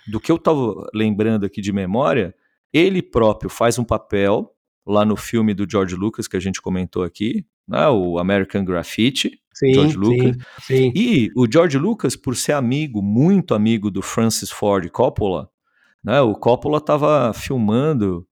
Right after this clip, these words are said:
Speaker 1: eu não sei se tava filmando nessa época o Apocalipse Sinal, né, o filme de guerra, o clássico do Vietnã. É, e o Harrison Ford faz uma ponta, tipo, no início do filme, assim, também, mas,
Speaker 2: É,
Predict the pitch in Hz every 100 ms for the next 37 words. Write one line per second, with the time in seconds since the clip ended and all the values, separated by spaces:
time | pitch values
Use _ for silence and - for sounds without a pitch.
0 | _ _ - - 262 - 180 - 139 117
1 | - - 78 80 113 123 101 87 90 -
2 | _ - 101 - 85 95 110 - 87 90
3 | 92 85 - - 107 98 104 - - 147
4 | 95 101 92 87 _ _ _ _ _ _
5 | _ - 101 113 98 - 107 110 113 104
6 | 98 98 95 - _ _ _ _ 87 -
7 | 101 104 - - 95 95 90 95 - 95
8 | 90 82 _ _ _ - _ _ 107 101
9 | 101 98 98 95 95 92 85 - 127 135
10 | 139 151 165 - - 170 - 175 180 208
11 | 226 165 175 170 101 98 135 - 139 131
12 | 123 123 139 - 160 - 135 151 135 107
13 | 117 110 107 101 104 110 - -